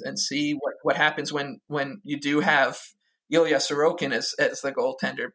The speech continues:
with, with Semyon Varlamov and not Thomas Greiss. And, uh, it's just, it's, it seems,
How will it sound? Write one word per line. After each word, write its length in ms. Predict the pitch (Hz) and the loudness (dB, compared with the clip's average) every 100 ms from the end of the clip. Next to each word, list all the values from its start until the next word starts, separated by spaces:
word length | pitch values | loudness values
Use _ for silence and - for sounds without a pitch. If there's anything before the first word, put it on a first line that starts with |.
| - | -12
with, 200 | 110 - 160 | -14 -14 -14
with 160 | 123 | -10
Semyon 380 | - 131 123 120 | -8 -8 -6 -6
Varlamov 440 | 120 123 123 139 135 | -4 -4 -4 -4 -4
and 80 | |
not 180 | 131 123 | -4 -2
Thomas 260 | - 143 127 202 | -2 -4 -2 0
Greiss. 260 | 156 - | 0 -2
And, 120 | 92 - _ _ _ - | -8 -12 _ _ _ -4
uh, 380 | 131 120 117 131 - _ _ - - - | 0 2 2 -2 -8 _ _ -20 -14 -8
it's 240 | 151 - | -2 -2
just, 400 | 143 143 - - | 0 -2 -4 -8
it's, 420 | 156 151 - - - | -6 -2 -2 -2 -8
it 140 | 151 | -2
seems, 600 | - 185 214 226 196 - | 0 0 0 0 0 -2